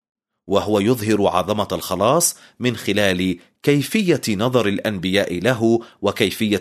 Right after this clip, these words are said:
نظر الروح له، ومن خلال نظرة الرسل له، ومن خلال نظرة الملائكة له.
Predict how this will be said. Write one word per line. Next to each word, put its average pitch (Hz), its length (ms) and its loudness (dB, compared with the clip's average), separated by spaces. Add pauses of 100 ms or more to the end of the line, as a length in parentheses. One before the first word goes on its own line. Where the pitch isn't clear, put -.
نظر 101 380 0
الروح 95 340 -4
له، 110 440 0 (280)
ومن 123 260 0
خلال 156 460 2
نظرة 160 440 0
الرسل 143 500 0
له، 80 300 -2 (300)
ومن 151 220 0
خلال 117 560 2 (280)
نظرة 107 380 0
الملائكة 98 680 0
له. 110 300 -2